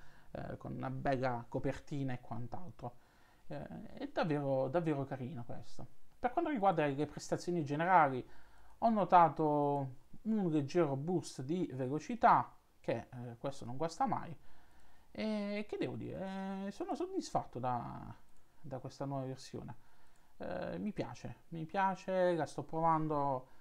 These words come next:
eh, con estrema soddisfazione. Vabbè che mancavo da tempo su, ehm, mancavo da tempo oramai su K D E perché, eh, praticamente ho passato quasi l'ultimo anno intero su, eh, su Ubuntu con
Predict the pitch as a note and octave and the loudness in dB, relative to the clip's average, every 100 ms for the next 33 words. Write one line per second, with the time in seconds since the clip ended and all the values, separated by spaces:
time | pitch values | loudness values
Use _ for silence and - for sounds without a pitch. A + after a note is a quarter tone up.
0 | - - D3+ C3 - D3+ C#3+ - C#3 C#3+ | -16 -10 -4 -2 0 -2 -2 -2 -2 -2
1 | D3 - D#3+ D3 A#2+ D3 C3+ B2+ C3+ C3 | -4 -2 -2 2 2 2 2 2 0 2
2 | D#3 C#3+ B2+ B2 C#3+ C#3 A#2 - C3+ B2 | 4 4 2 0 -2 -2 -6 -6 -6 -6
3 | - - - - - A#2+ A#2 A2+ A2 C#3+ | -12 -20 -20 -14 -8 -8 -8 -10 -12 -14
4 | - - - - - - - - C#3+ C#3 | -18 -20 -20 -20 -18 -16 -12 -6 -6 -2
5 | D3 C#3+ C#3 D3 C#3 C3 C#3 C#3 C3+ - | -2 -2 -2 -2 -2 -2 0 0 0 -2
6 | C3+ - C#3 F3+ F3 F3+ F3 C#3 C3+ - | -6 -2 2 4 2 6 6 6 2 0
7 | C3+ - - - - G#3 C3 A#2+ A#2+ A#2 | 0 -2 -8 -10 -8 -6 -6 -6 -8 -10
8 | A#2 - B2+ B2+ C#3 C3 B2 - C#3+ - | -14 -10 -8 -4 -4 -4 -6 -2 -2 0
9 | C#3 C3 B2 - - - - - - D3 | 2 2 0 -8 -10 -16 -14 -12 -2 -2
10 | - C3+ D3 C#3 C#3 C3+ C3 B2 B2+ B2 | -2 -4 -6 -4 0 2 2 0 -4 -4
11 | C3 B2 A#2+ - B2+ B2 - A#2+ A#2+ A#2 | -4 -2 -6 -6 -4 -4 -4 -4 -4 -8
12 | - A#2+ A#2 A#2 A#2 A#2 A#2 B2 - B2 | -8 -6 -6 -6 -8 -8 -6 -8 -6 -8
13 | C3 | -6